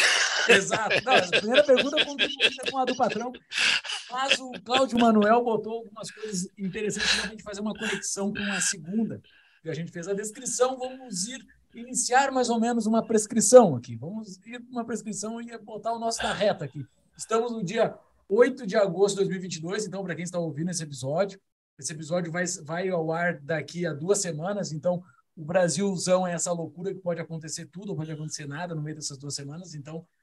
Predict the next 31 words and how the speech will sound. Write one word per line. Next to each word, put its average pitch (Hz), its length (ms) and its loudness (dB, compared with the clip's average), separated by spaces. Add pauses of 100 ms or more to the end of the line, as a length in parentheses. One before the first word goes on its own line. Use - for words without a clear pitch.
(320)
estamos 170 520 -4
no 190 80 -4
dia 180 180 4
oito 190 260 2
de 202 100 6
agosto 196 320 6
de 220 60 2
dois 202 80 4
mil 196 120 0
e 196 40 -4
vinte 208 160 0
e 190 60 -8
dois. 208 360 -2 (440)
Ah, 190 420 2
o 196 240 -12
Cláudio 214 240 4
Manuel 220 320 6
falou 208 260 8
do 208 120 2
pus 254 400 6
da 208 100 6
doença, 185 380 -2
né? 143 80 -10
A 151 40 -10
gente 170 160 -10
tá 190 140 -4
vendo 220 120 -2
esse 214 180 -2
pus 240 300 -2
da 190 80 0
doença. 170 300 -2